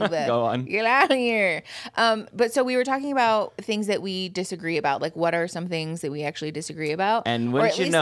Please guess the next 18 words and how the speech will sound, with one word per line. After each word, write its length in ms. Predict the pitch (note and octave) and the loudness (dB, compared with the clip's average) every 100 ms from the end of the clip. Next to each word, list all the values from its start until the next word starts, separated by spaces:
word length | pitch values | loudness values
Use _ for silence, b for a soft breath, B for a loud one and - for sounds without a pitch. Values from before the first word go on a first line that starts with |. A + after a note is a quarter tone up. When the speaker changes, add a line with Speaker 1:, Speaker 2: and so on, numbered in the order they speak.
| B2+ | 4
Speaker 2:
like, 60 | |
Speaker 1:
it? 160 | A2+ E3+ | 4 2
Speaker 2:
don't 280 | G3 F3+ G3 | 2 2 -2
say 180 | F#3+ F3 | -2 0
eye, 140 | D3+ - | 0 -2
see 260 | - G3+ E3+ | -6 -6 -2
eye 140 | D#3+ | -2
to 140 | F3 - | -2 -2
eye 120 | D3+ | -2
about. 320 | F3 A3 - B B - | 0 0 -2 B B -8
And 520 | F#3 G3+ G3 F#3+ F#3+ - | -2 0 0 0 -2 -6
the 200 | F3 G3 | -4 -4
thing 220 | F#3+ G#3+ A3 | 0 0 0
that 140 | G#3 | -2
came 160 | A3 F#3+ | -2 -2
up 180 | F#3 | -2
was 240 | F#3 F3 - - | -4 -6 -8 0
our 580 | F3 F3+ F3+ F3+ F3 | 2 2 2 2 0